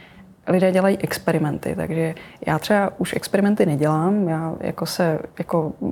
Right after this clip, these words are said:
bavím s mým týmem o těch experimentech, který dělají rukama oni, ale dokud vlastně musíte být u toho benče a skutečně jako dělat experimenty,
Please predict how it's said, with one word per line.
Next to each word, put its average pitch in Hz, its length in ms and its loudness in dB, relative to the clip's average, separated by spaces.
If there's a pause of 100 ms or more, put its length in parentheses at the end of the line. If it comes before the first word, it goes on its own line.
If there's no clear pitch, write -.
bavím 180 540 2 (220)
s - 300 -4
mým 185 260 6
týmem 175 520 4
o - 40 -2
těch - 180 -4
experimentech, 175 600 0
který 175 380 -2 (240)
dělají 170 640 2
rukama 170 400 0
oni, 151 280 0 (520)
ale 170 320 2
dokud 220 360 0
vlastně 202 240 0
musíte 208 640 0 (540)
být 170 240 2
u 185 40 0
toho 185 180 2
benče 170 440 2
a 180 60 0
skutečně 180 380 -2
jako 175 160 0
dělat 165 280 0
experimenty, 170 720 -2